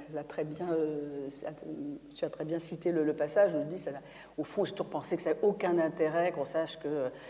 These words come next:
euh, Elisabeth Oren a fait je ne sais quelle, euh, promenade, euh, tel jour. Euh, ça, ça, pour moi, ça n'avait pas, pas de sens d'écrire un journal, et comme je suis assez, euh, assez réservée, assez pudique, il n'est pas question d'écrire un journal intime sur je ne sais quoi.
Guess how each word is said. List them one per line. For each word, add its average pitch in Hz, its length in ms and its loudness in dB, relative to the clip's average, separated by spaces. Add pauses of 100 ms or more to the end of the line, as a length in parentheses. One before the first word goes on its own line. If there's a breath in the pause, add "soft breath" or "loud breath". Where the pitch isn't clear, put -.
(180 loud breath)
euh, 135 340 -2
Elisabeth 143 440 0
Oren 147 340 2
a 135 80 -4
fait 156 340 -2
je 139 80 -4
ne 135 60 -2
sais 131 140 -6
quelle, 139 260 -6
euh, 127 340 -6 (120)
promenade, 147 600 2
euh, 131 720 -2
tel 143 180 -4
jour. 151 440 -2
Euh, 131 180 -4 (480 loud breath)
ça, - 180 -8
ça, - 160 -8 (280)
pour - 140 -12
moi, 165 100 -4
ça - 120 -10
n'avait 143 200 -6
pas, 143 320 -6
pas 151 80 -8
de - 80 -12
sens 123 320 -10
d'écrire 127 280 -10
un 131 80 -10
journal, 143 460 -2
et 151 60 0
comme 143 160 -2
je 139 80 -8
suis - 180 -10
assez, 147 360 -6
euh, 131 100 -4 (600 loud breath)
assez 143 160 -8
réservée, 160 280 2
assez 151 180 -2
pudique, 160 440 -4
il - 20 -8
n'est 139 60 -6
pas 139 100 -10
question 143 260 -8
d'écrire 139 380 -6
un 131 80 -8
journal 139 320 -6
intime 135 480 -6
sur - 240 -14 (100)
je - 140 -12
ne 135 60 -10
sais - 180 -12
quoi. 165 300 -8